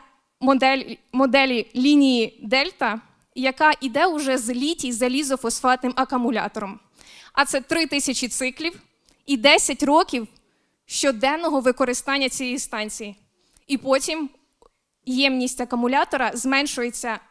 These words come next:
з можливістю зменшитись лише на двадцять відсотків. Тобто це інвестиція на довгі роки. Також у нас часто запитують,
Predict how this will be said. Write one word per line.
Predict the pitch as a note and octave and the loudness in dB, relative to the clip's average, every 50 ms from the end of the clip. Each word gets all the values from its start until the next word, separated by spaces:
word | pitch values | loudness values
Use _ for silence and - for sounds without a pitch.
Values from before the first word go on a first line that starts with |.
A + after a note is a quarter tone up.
| _ _ _ _ _ _ _ | _ _ _ _ _ _ _
з | B3+ A#3 | -12 -8
можливістю | D4+ E4 E4 C4 C4+ C4+ A3 G#3 F#3 A#3+ - - - G3+ G3 - _ _ _ - | -6 -4 -4 -4 -4 -6 -6 -6 -6 -8 -10 -8 -10 -12 -12 -14 _ _ _ -16
зменшитись | A#3+ A3+ C4 C#4+ D#4+ - - D4 C4 - A#3 - - | -12 -8 -4 -4 -2 -2 -4 -6 -6 -8 -8 -6 -6
лише | A3+ A#3 - - C#4 C#4 | -6 -6 -4 -4 -4 -4
на | B3+ A#3+ | -4 -6
двадцять | A3 A3 G#3 A#3+ B3 D4+ - B3+ A3 - | -6 -4 -2 -2 -2 -2 -4 -8 -8 -8
відсотків. | B3 G#3+ - - A3+ A3 G3+ - - G3 _ _ _ _ _ - - - _ _ | -8 -8 -6 -6 -6 -8 -8 -10 -14 -16 _ _ _ _ _ -20 -20 -20 _ _
Тобто | - D4+ D4 - - C4+ A#3+ - - _ | -2 -2 -2 0 0 -2 -2 -2 -4 _
це | - - D4+ C4 | -10 -4 -4 -2
інвестиція | - D4 C#4 B3+ B3 B3+ - - - F4+ G4+ A4+ - - C#4+ A#3+ G#3 F#3+ - A3+ _ _ _ _ _ _ _ _ _ _ _ _ _ _ _ _ | -2 -2 -2 0 -2 -4 -4 -6 -8 -8 -8 -6 -6 -6 -6 -6 -8 -8 -10 -14 _ _ _ _ _ _ _ _ _ _ _ _ _ _ _ _
на | - C4 C4+ C4 B3 - - | -6 -2 0 0 0 0 -2
довгі | A3+ A3 C4+ D#4 E4 G4 - C4+ A#3+ G3+ - _ _ - | -4 -2 -2 0 0 -4 -6 -6 -8 -8 -10 _ _ -8
роки. | A#3+ B3+ A#3+ - - G#3+ - - _ - _ _ _ _ _ _ _ _ _ _ _ - - - - - - - | -4 -4 -4 -4 -6 -12 -12 -12 _ -20 _ _ _ _ _ _ _ _ _ _ _ -20 -20 -20 -20 -20 -8 -2
Також | E4+ F#4+ - F#4+ F4 - - | -2 -2 0 -2 -6 -6 -4
у | - C#4+ | -6 -4
нас | C#4+ D4+ E4+ E4+ - - - | -2 -2 -2 -4 -4 -4 -2
часто | D4 C#4+ E4 - - B3+ B3 | 0 0 0 -2 -4 -6 -4
запитують, | - B3 A#3+ - D#4+ F4+ F4 - E4+ D#4+ E4+ F#4 F#4 - - - | -4 -6 -6 -4 -6 -6 -4 -4 -8 -6 -6 -6 -6 -8 -10 -12